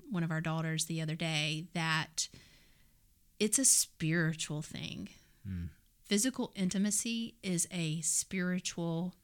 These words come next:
Speaker 1: expression of love, um, from God to his people. And, uh, we don't talk about it enough. Um, and I feel like, I feel like it's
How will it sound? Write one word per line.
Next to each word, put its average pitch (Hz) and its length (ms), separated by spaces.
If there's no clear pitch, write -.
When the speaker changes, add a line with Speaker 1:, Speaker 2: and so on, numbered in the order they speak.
Speaker 1:
expression 160 1080
of 170 300
love, 151 500
um, 156 200
from 160 200
God 156 580
to 151 540
his 151 580
people. - 480
And, 165 540
uh, 165 160
we 175 120
don't 165 160
talk 170 200
about 214 180
it 214 100
enough. 220 460
Um, 165 340
and 175 120
I 165 80
feel 165 260
like, 156 560
I - 40
feel 180 140
like 165 220
it's - 260